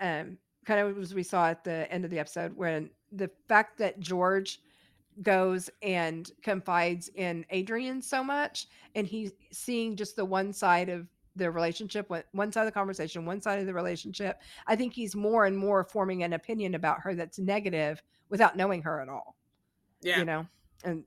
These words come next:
Speaker 1: I think he's
Speaker 2: Yeah.
Speaker 1: just being very unfair and very Thomas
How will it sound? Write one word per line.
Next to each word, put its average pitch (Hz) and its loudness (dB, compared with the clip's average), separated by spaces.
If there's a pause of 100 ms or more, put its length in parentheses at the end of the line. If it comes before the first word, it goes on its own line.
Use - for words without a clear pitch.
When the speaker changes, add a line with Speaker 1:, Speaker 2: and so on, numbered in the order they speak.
(140)
Speaker 1:
I 180 -4
think 180 -4
he's 180 -2
Speaker 2:
Yeah. 151 -6 (600)
Speaker 1:
just 185 -6
being 185 2
very 196 2
unfair 170 -2
and 160 -6
very 156 -2 (340)
Thomas - -10